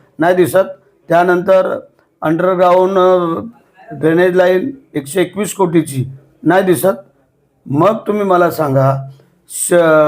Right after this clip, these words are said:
वीरेश्वर महाराजांच्या इथली, अ, चौ-, तलावाचं सुशोभीकरण नाही दिसत, कोटेश्वरीचं काम करतोय, हापूस तलावाचं काम चालू आहे नाही दिसत. आणि मग ज्या या दोन सलाम्या वीरेश्वर महाराज आणि बाबासाहेबांना,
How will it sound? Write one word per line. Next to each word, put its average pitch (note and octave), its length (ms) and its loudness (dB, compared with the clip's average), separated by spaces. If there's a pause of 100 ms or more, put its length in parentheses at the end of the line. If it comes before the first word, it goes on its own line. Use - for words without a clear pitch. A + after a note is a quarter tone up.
(760)
वीरेश्वर F#3 420 0
महाराजांच्या F3 600 2
इथली, F3+ 380 0 (460)
अ, D#3 260 0 (380)
चौ-, E3 440 2
तलावाचं F#3 640 0
सुशोभीकरण D#3 760 -6 (360)
नाही F3 160 2
दिसत, F3 240 0 (500)
कोटेश्वरीचं F#3+ 640 0
काम E3+ 300 0
करतोय, D#3+ 380 -2 (240)
हापूस C#3 280 -2
तलावाचं G3 400 2
काम F3 220 0
चालू E3+ 260 0
आहे D3 120 -4 (120)
नाही F3+ 200 0
दिसत. F3 240 0 (500)
आणि D#3+ 160 0
मग F3 340 0
ज्या F#3 160 2
या F3+ 180 2
दोन E3+ 320 -2
सलाम्या D3 460 0 (1300)
वीरेश्वर D#3+ 420 2
महाराज D#3+ 340 2
आणि D#3+ 140 2
बाबासाहेबांना, C#3+ 800 0